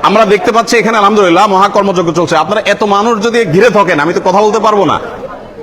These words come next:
ভাই, আপনারা যারা নিজস্ব ক্যামেরা, ক্যামেরা করছেন, আপনারা একটু সরে যান এখান থেকে, আমার তো কাজে অসুবিধা হচ্ছে।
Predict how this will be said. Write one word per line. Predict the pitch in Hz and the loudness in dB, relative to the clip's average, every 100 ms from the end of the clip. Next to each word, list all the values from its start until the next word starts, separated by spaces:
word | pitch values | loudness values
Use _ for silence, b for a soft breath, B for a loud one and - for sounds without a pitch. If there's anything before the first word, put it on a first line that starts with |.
| 98 | -2
ভাই, | 147 202 | 0 2
আপনারা | 165 170 202 | 0 0 0
যারা | 196 220 | 2 0
নিজস্ব | 196 202 - 226 | 0 0 0 0
ক্যামেরা, | 220 233 | 0 0
ক্যামেরা | 226 233 247 | 0 0 2
করছেন, | 214 - 160 | 0 0 0
আপনারা | 156 | 0
একটু | 208 214 | -2 -2
সরে | - 233 | 0 2
যান | 233 | 2
এখান | 202 175 | 0 0
থেকে, | 160 147 | 0 0
আমার | 160 - | 0 -2
তো | |
কাজে | 196 190 | 0 0
অসুবিধা | 185 175 220 208 | 0 2 0 2
হচ্ছে। | 156 - - | 0 -2 -6